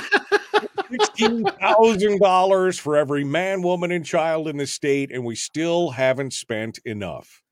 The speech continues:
Speaker 1: We don't
Speaker 2: I
Speaker 1: have it, Michael. We don't have the revenues.
Speaker 2: I, I just, I, you know, I mean, how much, if you're spending sixteen thousand, you know, for a household of four, if you're spending, you know, sixty plus thousand dollars on state government for a household of four,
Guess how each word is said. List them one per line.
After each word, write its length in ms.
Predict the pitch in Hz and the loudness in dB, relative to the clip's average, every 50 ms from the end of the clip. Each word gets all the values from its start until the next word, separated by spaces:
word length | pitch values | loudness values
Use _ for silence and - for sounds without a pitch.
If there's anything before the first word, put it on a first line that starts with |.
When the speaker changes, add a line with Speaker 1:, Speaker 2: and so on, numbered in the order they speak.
| _ _ _ _ _ _ _ _ _ _ _ _ - | _ _ _ _ _ _ _ _ _ _ _ _ 6
Speaker 1:
We 80 | 190 | 8
don't 160 | 262 302 277 214 | 10 10 8 8
Speaker 2:
I 60 | 220 | 8
Speaker 1:
have 180 | 247 330 359 | 8 8 8
it, 100 | 339 - | 6 4
Michael. 460 | 143 139 165 180 - 269 240 226 226 _ - | 4 4 4 4 4 0 0 0 0 _ 0
We 100 | 170 226 | 4 6
don't 160 | 254 262 233 | 6 6 8
have 220 | 185 220 247 247 | 8 6 4 4
the 80 | 240 247 | 2 0
revenues. 680 | 220 214 226 233 226 208 185 165 135 101 90 - - _ - 113 | 2 2 2 2 0 0 -2 -2 -4 -4 -6 -10 -16 _ -12 -10
Speaker 2:
I, 160 | 113 - 120 127 - - | -10 -8 -8 -8 -6 -4
I 80 | 113 120 | -4 -4
just, 260 | 113 123 - - - | -4 -6 -8 -8 -10
I, 180 | 104 107 113 107 90 - _ - | -6 -6 -6 -6 -8 -12 _ -10
you 100 | 110 117 | -6 -6
know, 220 | 104 101 98 98 98 _ _ _ - - - - - _ - | -4 -4 -4 -6 -8 _ _ _ -20 -20 -20 -20 -20 _ -6
I 60 | 127 | -2
mean, 140 | 143 147 135 | 0 0 2
how 160 | 135 156 175 | 2 0 0
much, 200 | 170 175 151 - - | 0 -2 -4 -4 -8
if 120 | 147 139 | -6 -4
you're 120 | 147 214 | -2 -4
spending 340 | 226 - - 254 226 202 160 | -4 -2 -4 -4 -4 -4 -4
sixteen 440 | - - 202 208 - - 196 185 180 | -2 -2 -2 -2 -2 -4 -4 -2 0
thousand, 360 | 180 170 165 165 156 147 135 _ - - - _ - | 0 0 0 0 -2 -4 -10 _ -20 -20 -20 _ -8
you 60 | - | -4
know, 140 | 147 147 143 | -2 -2 0
for 140 | 139 - 147 | 0 2 2
a 80 | 147 135 | 2 4
household 480 | 165 185 208 202 - 208 185 175 151 | 4 2 2 2 2 2 2 2 0
of 80 | 147 135 | -4 -8
four, 500 | - - 170 156 143 131 123 123 131 - | -6 -2 0 0 2 2 0 -2 -4 -6
if 140 | 120 123 107 | -8 -6 -6
you're 160 | 139 170 190 | -6 -6 -6
spending, 640 | 180 - - 170 165 160 156 151 147 143 135 127 _ _ _ _ _ _ _ | -6 -6 -4 -4 -4 -4 -4 -4 -4 -4 -6 -8 _ _ _ _ _ _ _
you 80 | - 143 | -2 -2
know, 140 | 139 127 117 | 0 -2 -2
sixty 540 | - - - - 226 220 - - 220 202 180 | -4 -6 -6 -6 -6 -8 -8 -10 -10 -10 -12
plus 420 | - - - 160 151 147 - - | -8 -2 0 0 0 0 -4 -4
thousand 580 | - 143 139 143 160 175 165 139 143 151 143 131 | -4 0 2 4 4 4 2 -2 -4 -4 -2 0
dollars 520 | 127 131 127 127 127 123 117 113 107 - - | 0 2 2 0 0 0 -2 -4 -6 -6 -4
on 140 | 117 127 117 | -4 -4 -4
state 280 | - - 143 135 127 | -4 -2 -2 -2 0
government 400 | 117 131 131 123 123 120 113 104 | 0 -2 -2 -2 -4 -8 -8 -6
for 120 | - 120 113 | -6 -6 -4
a 60 | 107 | -2
household 420 | 120 113 117 - - 123 117 107 | -2 -2 -4 -2 -2 -4 -4 -4
of 80 | 107 - | -6 -6
four, 420 | - 127 123 113 107 104 101 - | -4 -2 0 0 0 -2 -4 -8